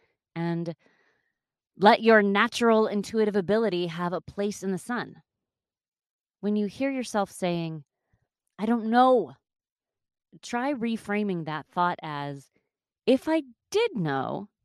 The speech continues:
then I would do X, Y, Z." Or simply just make a small choice and lean into it. Know that you are strong and you can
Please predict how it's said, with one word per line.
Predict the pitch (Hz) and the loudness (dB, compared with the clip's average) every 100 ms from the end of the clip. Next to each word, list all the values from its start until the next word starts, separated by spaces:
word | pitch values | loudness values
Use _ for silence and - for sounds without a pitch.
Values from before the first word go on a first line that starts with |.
| _ _ | _ _
then | 156 208 214 | 0 2 4
I | 208 | 2
would | 208 190 269 233 180 | -2 -2 -2 -2 0
do | 220 220 220 | 4 6 4
X, | - 180 - | 0 -8 -4
Y, | 160 156 | -4 -4
Z." | 147 117 _ _ _ _ _ - | -6 -10 _ _ _ _ _ -10
Or | - | -8
simply | - 302 415 466 | -2 -2 0 -2
just | 330 226 - - _ _ _ _ _ | 0 0 0 -14 _ _ _ _ _
make | 170 208 277 | 2 4 6
a | 311 | 4
small | 233 - 185 175 160 196 | -2 -4 -2 0 2 0
choice | 240 - 175 190 339 - - _ _ _ _ _ - | -4 -2 0 0 -4 -12 -18 _ _ _ _ _ -8
and | 180 175 | -4 -2
lean | 180 208 220 226 226 | 2 4 4 4 2
into | 190 196 196 | -2 -4 -4
it. | 147 - - _ _ _ _ _ _ _ - | -8 -10 -20 _ _ _ _ _ _ _ -6
Know | 190 190 214 214 208 | 2 4 4 4 0
that | 196 175 | -2 -4
you | 185 214 208 | -2 -2 0
are | 175 180 190 190 | -2 -2 -2 -4
strong | - - 165 160 160 214 | -8 -12 -6 -2 0 -2
and | 190 180 | -4 -6
you | 160 | -6
can | 165 - 190 185 185 180 | -8 -10 -6 -2 -2 -4